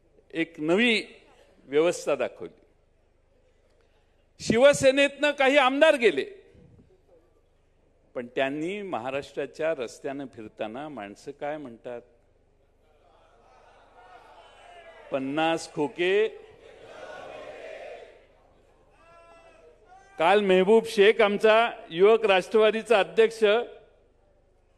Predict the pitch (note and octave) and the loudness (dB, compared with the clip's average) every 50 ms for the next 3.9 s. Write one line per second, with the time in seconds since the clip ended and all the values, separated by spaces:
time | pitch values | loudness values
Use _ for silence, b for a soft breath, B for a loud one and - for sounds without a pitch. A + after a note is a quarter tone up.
0 | _ _ _ _ _ _ _ - G#3+ F#3+ G3 G#3+ A3+ G#3 G#3 G#3+ G#3+ A#3+ B3+ C4+ | _ _ _ _ _ _ _ 0 0 2 2 2 2 2 2 2 4 4 6 6
1 | C4+ C#4 C4+ C4 B3+ B3+ B3+ B3 B3+ C4 G#3+ A#3+ A3+ G3 F#3+ F#3+ F3 F3 G3+ A3 | 4 2 2 2 2 4 4 2 0 0 0 2 2 4 4 2 2 0 -2 -2
2 | - - - - _ _ _ _ _ _ _ _ _ _ _ _ _ _ _ _ | -4 -10 -20 -20 _ _ _ _ _ _ _ _ _ _ _ _ _ _ _ _
3 | _ _ _ _ _ _ _ - - F#3 G3+ A3+ C4 D4 D#4 D#4 D4+ | _ _ _ _ _ _ _ -4 -2 0 2 2 2 2 2 0 -2